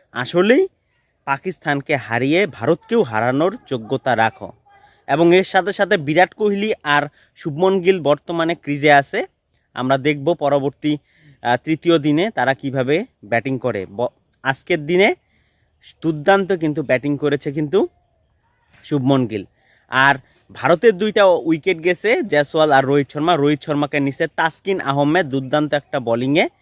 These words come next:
তাকে স্লিপে আউট করছে এবং পরবর্তীতে জয়সওয়ালকে নিয়েছে নাহিদ রানা।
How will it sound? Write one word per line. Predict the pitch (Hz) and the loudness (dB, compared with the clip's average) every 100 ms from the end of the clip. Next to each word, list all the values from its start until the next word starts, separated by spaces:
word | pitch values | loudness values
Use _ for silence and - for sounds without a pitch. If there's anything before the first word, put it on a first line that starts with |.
| _ _ - | _ _ -8
তাকে | 123 143 | -6 -6
স্লিপে | - 147 135 | -6 -6 0
আউট | 143 143 | 2 2
করছে | - 151 - 220 | -2 -10 -6 -8
এবং | 123 123 143 220 _ _ _ | -2 -2 0 -4 _ _ _
পরবর্তীতে | 151 151 151 156 165 156 226 | 2 2 2 0 -4 -2 -2
জয়সওয়ালকে | 175 143 143 156 143 139 156 | 2 2 2 2 2 2 -2
নিয়েছে | 147 147 - 262 | -2 -4 -2 -2
নাহিদ | 147 131 139 120 | 0 0 0 -2
রানা। | 113 104 98 - | -4 -4 -6 -14